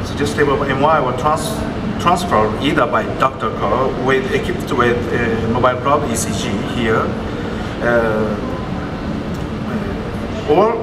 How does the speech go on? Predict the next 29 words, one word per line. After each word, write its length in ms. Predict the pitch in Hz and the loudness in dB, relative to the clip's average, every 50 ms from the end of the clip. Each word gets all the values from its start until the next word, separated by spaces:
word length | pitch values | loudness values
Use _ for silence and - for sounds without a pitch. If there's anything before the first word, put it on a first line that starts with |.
| - - - - | -4 -4 -2 0
uh, 240 | 127 123 120 113 101 | 2 2 2 2 2
by 220 | 135 131 135 135 123 117 - - - | 2 2 2 2 0 -4 -6 -4 -4
conventional 500 | 135 127 123 156 196 196 208 180 170 - - 98 - - | -2 0 0 2 2 4 4 2 2 2 0 -2 -2 0
ambulance 680 | 127 123 117 - 110 92 - - - - - - - - - - 113 101 - - - - - | 0 0 2 2 0 0 0 0 -2 -2 -2 -4 -4 -4 -4 -4 -4 -4 -4 -4 -4 -4 -2
here, 280 | 110 110 110 120 131 131 - - 110 107 | 0 2 2 2 2 2 0 -2 -4 -4
depending 360 | - - 147 143 131 123 120 | 0 2 2 2 2 2 2
on 100 | 117 113 | 2 2
its 180 | - - - - | 2 2 0 0
availability 600 | - 123 123 123 123 131 139 156 170 165 156 123 | 0 2 4 4 4 4 4 2 0 2 2 2
on 120 | 110 104 | 2 2
time. 220 | 101 104 95 - - - - - - - - - - - - - - - - - - - - - - | 2 0 -2 -2 -2 -4 -4 -4 -4 -4 -4 -4 -4 -4 -4 -4 -4 -4 -4 -4 -4 -4 -4 -4 -2
In 120 | 151 160 160 | 0 2 2
mobile 380 | 156 156 165 185 185 190 185 180 - 151 | 4 6 6 6 6 4 4 2 0 0
E 40 | |
C 140 | 151 156 151 151 143 143 | 0 0 0 -2 -2 -2
G 180 | 139 139 139 143 135 | -2 -2 -2 -2 -2
group, 320 | 127 131 139 151 151 - - - - - - | 0 2 2 2 2 0 -2 -2 -4 -2 0
a 120 | - 131 - - - | 2 0 2 2 2
doctor 340 | 165 - - - - 151 151 | 2 2 2 4 4 4 4
on 260 | 151 151 143 139 135 | 4 2 0 -2 -2
site, 500 | 135 - 139 127 113 113 113 - - - - - - - - - - - - - - - - - - - - | 0 0 2 2 2 0 -2 -6 -6 -6 -6 -6 -6 -6 -6 -6 -6 -6 -6 -6 -6 -4 -4 -4 -4 -2 -2
uh, 840 | 110 110 107 107 104 104 101 101 - - - - - - - - - | 0 2 2 2 0 0 0 -2 -2 -4 -4 -4 -4 -2 -2 -2 0
uploaded 420 | - 156 - 185 165 127 - 117 | 2 2 2 2 2 2 0 0
E 60 | 113 | 0
C 160 | 110 - 131 127 | -2 -2 -2 -2
G 220 | - 156 143 110 107 - - | 0 0 0 0 0 0 -2
to 80 | - - - | -2 -2 0
cloud 240 | - 156 156 151 - | 2 4 4 4 2
server. 220 | - - - 95 | -2 -4 -4 -2